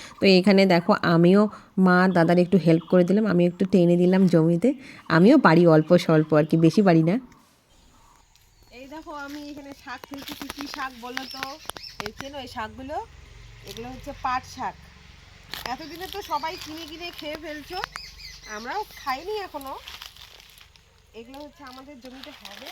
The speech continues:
Speaker 2: তারপরে আমরা খাবো। এই দেখো, শাকের বীজ ফেলছি এগুলো। পাট শাক ফেলবো, বেড়া শাক ফেলবো, তারপরে হচ্ছে ডাঙা শাক, আমরা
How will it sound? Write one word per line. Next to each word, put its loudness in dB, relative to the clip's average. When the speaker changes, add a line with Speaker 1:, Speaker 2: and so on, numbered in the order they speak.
Speaker 2:
তারপরে -20
আমরা -20
খাবো। -20
এই -20
দেখো, -20
শাকের -20
বীজ -20
ফেলছি -20
এগুলো। -20
পাট -18
শাক -16
ফেলবো, -16
বেড়া -16
শাক -20
ফেলবো, -16
তারপরে -20
হচ্ছে -20
ডাঙা -18
শাক, -20
আমরা -20